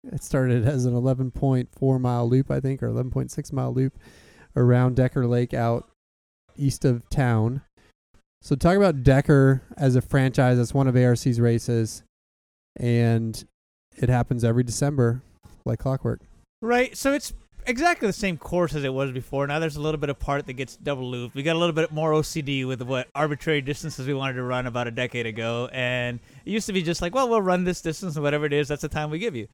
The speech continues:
Speaker 2: Uh, then it became a twenty K, and then, uh, a little bit over ten years ago, it became a, um, half marathon.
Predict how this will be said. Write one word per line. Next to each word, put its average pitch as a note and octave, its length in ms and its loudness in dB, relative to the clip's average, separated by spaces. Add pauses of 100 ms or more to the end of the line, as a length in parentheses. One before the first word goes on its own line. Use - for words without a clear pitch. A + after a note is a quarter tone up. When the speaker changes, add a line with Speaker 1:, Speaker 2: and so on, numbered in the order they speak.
(280)
Speaker 2:
Uh, C3+ 440 0
then G3+ 140 -6
it G3 60 0
became F3 260 -2
a D#3 40 -2
twenty D3 280 -6
K, C3+ 360 -2
and B2 140 -6 (360)
then, D3 220 -2
uh, C3 340 -2 (160)
a D3+ 160 -12
little G3+ 220 0
bit F3 80 4
over C#3+ 120 0
ten D#3+ 180 -4
years C#3 160 -6
ago, B2+ 140 -4
it B2 60 -4
became C3 360 -6
a, A#2+ 180 -2
um, G#2+ 400 -6
half C#3 300 -6
marathon. G2+ 520 -10